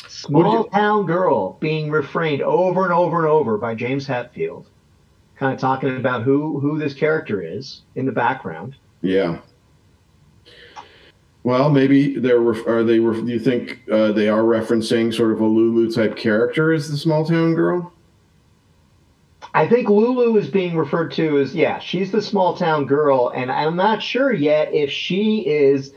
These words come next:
Speaker 1: the horror of these characters or if these are the characters that she's falling in with. You know what I mean?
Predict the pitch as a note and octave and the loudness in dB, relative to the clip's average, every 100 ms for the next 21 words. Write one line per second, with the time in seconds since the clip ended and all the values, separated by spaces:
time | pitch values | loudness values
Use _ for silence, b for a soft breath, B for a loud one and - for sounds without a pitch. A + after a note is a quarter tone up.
0 | B B - C#3 C3+ D#3 E3+ G3 F3+ E3 | B B 0 2 2 0 2 2 2 0
1 | D#3 D#3 C3 C#3 D3 C#3 - D#3+ D#3+ D#3 | 2 0 0 -2 -2 -4 -2 0 0 -2
2 | E3+ C3 C#3 C3 - C#3+ D3+ D#3 C#3+ C3+ | -4 0 -2 -2 -4 -4 -2 -4 -2 0
3 | C3 C3 C#3+ C3+ C3+ C#3 A#2+ B2 A2+ C#3 | 0 -2 0 0 0 -2 -2 -6 -6 -8
4 | A#2+ - C#3+ B2+ A#2+ A2+ A#2+ B2 G#2+ F#2+ | -8 -6 -2 -2 -2 -4 -6 -6 -6 -8
5 | - A2+ A2+ A2+ B2 B2+ D#3 | -10 -8 -4 -4 -4 -6 -8